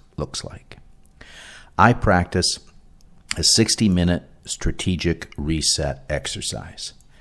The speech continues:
After sixty minutes of sitting for a call or a long writing session or a meeting,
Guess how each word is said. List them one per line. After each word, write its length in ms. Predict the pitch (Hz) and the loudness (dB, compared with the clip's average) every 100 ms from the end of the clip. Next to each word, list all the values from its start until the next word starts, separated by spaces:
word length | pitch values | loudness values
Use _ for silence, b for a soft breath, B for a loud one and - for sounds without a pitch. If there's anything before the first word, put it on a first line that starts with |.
| B B B B | B B B B
After 260 | 85 - 95 | 0 2 4
sixty 500 | - - 147 - 135 | 4 4 2 2 2
minutes 380 | 90 92 98 - | 4 2 2 -2
of 100 | 67 | 2
sitting 360 | - 92 87 87 | 2 2 0 -2
for 220 | - 71 | -4 -6
a 60 | |
call 640 | - - 82 85 90 92 82 | -6 -2 2 4 4 2 0
or 160 | 65 | -4
a 60 | - | -4
long 380 | 69 78 90 82 | 0 2 2 2
writing 380 | 82 85 87 | 2 0 0
session 520 | 85 - 85 - 90 76 | -2 -2 -2 -2 -2 -2
or 120 | 67 | -4
a 40 | |
meeting, 440 | 69 78 80 80 | -4 -4 -4 -4